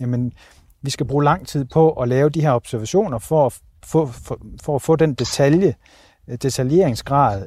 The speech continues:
øh, af vores, øh, af de stjerner, vi ser, så vi kan forstå dem i, i stor detalje. Det tager lang tid, og det giver så måske ikke helt så mange artikler, som vi kunne håbe på,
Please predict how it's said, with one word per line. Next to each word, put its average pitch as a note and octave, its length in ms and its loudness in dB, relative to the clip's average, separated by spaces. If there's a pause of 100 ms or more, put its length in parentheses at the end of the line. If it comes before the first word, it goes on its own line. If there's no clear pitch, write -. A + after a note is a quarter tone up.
(160)
øh, A2+ 520 -2 (580)
af B2+ 300 0
vores, A#2+ 340 0
øh, A2+ 480 -2
af B2+ 80 -6
de D3 100 -2
stjerner, D3+ 280 2
vi B2+ 80 2
ser, D3 300 2
så - 140 -8
vi A#2 80 -6
kan A#2 220 -4
forstå C3 400 0
dem A2+ 80 -4
i, G#2+ 300 -4
i A#2 80 -8
stor B2 220 -4
detalje. A#2+ 400 -6 (580)
Det F#3 120 0
tager C#3+ 120 4
lang D#3 220 0
tid, D3 200 -2
og B2 80 -2
det B2+ 120 -4
giver D#3+ 160 0
så A#2+ 720 2 (1120)
måske C#3+ 260 2
ikke D#3+ 120 2
helt D#3+ 160 4
så C3+ 100 -6
mange C3+ 280 0
artikler, B2 420 -2
som A2+ 240 -8
vi A#2 100 -4
kunne A2+ 260 -4
håbe C#3 260 0
på, A#2 220 -6